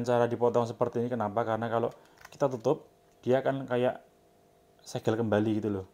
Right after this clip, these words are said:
Kayak baru lagi, ya kan? Kalau kita tutup seperti ini. Nah, ini adalah Bicycle Jolly Roger, karya, bisa lihat di bawah di sini. Design by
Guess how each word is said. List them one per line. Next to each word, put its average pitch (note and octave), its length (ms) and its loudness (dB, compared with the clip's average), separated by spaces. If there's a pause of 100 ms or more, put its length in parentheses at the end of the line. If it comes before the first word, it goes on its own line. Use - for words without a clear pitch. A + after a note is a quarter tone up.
(1500)
Kayak G2+ 320 -10
baru G2 160 -4
lagi, G2 400 -8
ya F#2+ 160 -8
kan? G#2 80 -6 (640)
Kalau - 80 -16
kita G#2 160 -8
tutup G2 160 -8
seperti G2 240 -10
ini. G2+ 140 -12 (1080)
Nah, A#2+ 240 -8 (480)
ini D3+ 400 2
adalah C3 240 4
Bicycle A#2+ 480 4
Jolly A#2 280 4
Roger, A2 200 4 (240)
karya, C#3 720 4 (1200)
bisa C3 160 2
lihat B2+ 160 6
di A2+ 80 -8
bawah A2+ 240 6
di G#2+ 80 -2
sini. A#2 220 -4 (2000)
Design C#3+ 880 0
by C3 480 4